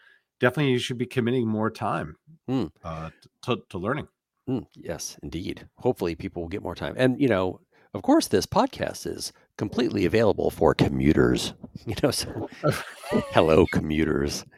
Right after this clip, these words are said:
Speaker 2: We're here
Speaker 1: For all
Speaker 2: for
Speaker 1: those
Speaker 2: you.
Speaker 1: people that are, all those people that are going back to work due to the hybrid, um, push, don't forget, if you don't learn something new every day, it's a waste of a day. So, uh, give us a shot.
Speaker 2: Yes, indeed. All right. How about your
Speaker 1: Let
Speaker 2: question? You got a
Speaker 1: Yeah,
Speaker 2: question?
Speaker 1: great. I,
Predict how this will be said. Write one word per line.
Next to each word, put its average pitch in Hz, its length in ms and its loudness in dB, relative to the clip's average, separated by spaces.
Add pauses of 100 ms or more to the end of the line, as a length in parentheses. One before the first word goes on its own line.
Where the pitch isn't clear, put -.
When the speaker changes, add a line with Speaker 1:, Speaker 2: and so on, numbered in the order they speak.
(140)
Speaker 2:
We're 120 300 6
here 85 240 4
Speaker 1:
For 110 60 4
all 170 80 4
Speaker 2:
for 165 120 2
Speaker 1:
those 151 120 2
Speaker 2:
you. 139 100 -2
Speaker 1:
people 131 300 0
that 110 160 6
are, 90 400 2
all 98 160 -6
those 160 160 -6
people 110 220 -6
that 82 120 -10
are 80 100 -10
going 85 280 -12
back 92 240 -10
to 92 100 -14
work 92 220 -10
due 82 160 -12
to 80 260 -14
the 71 240 -18
hybrid, 92 720 -10 (160)
um, 69 260 -20 (100)
push, 92 400 -14 (380)
don't 117 160 -2
forget, 175 360 -10
if - 80 -20
you 98 60 -14
don't 123 120 0
learn 127 160 2
something 127 260 -4
new 131 140 0
every 123 160 -2
day, 127 160 -6
it's 98 100 -14
a 92 60 -10
waste 92 240 -10
of 90 80 -16
a - 20 -12
day. 90 340 -12
So, 80 500 -16
uh, 80 420 -14 (180)
give 101 120 -10
us - 120 -14
a 131 60 -12
shot. 139 320 -12 (160)
Speaker 2:
Yes, 85 240 -10
indeed. 90 320 -14 (120)
All 120 80 -2
right. 113 160 0 (180)
How - 100 -6
about 143 180 2
your 160 220 4
Speaker 1:
Let 175 100 -8
Speaker 2:
question? 92 400 -6
You 104 80 -12
got 117 160 0
a 170 40 8
Speaker 1:
Yeah, 233 100 6
Speaker 2:
question? 104 260 2
Speaker 1:
great. 131 280 0
I, 147 160 4